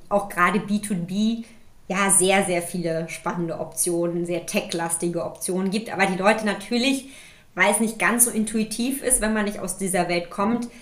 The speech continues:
es natürlich erstmal gewisse Hürden und Barrieren gibt, die man überwinden muss, bevor man dann wirklich anfängt, richtige Tech-Investments zu machen.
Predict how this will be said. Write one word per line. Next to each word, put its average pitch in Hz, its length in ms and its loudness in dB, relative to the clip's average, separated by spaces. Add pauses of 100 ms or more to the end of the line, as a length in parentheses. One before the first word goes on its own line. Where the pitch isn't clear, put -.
(100)
es 196 160 -2
natürlich 214 320 0
erstmal 196 320 -4
gewisse 190 500 2
Hürden 240 340 4
und 196 180 0
Barrieren 202 580 2
gibt, 240 200 0
die 220 60 -2
man 185 180 -2
überwinden 180 440 0
muss, 226 260 0
bevor 190 260 -2
man 185 160 0
dann 170 160 -2
wirklich 185 320 -6
anfängt, 175 380 -4
richtige 175 320 -8
Tech-Investments - 1000 -2
zu - 100 2
machen. - 260 -12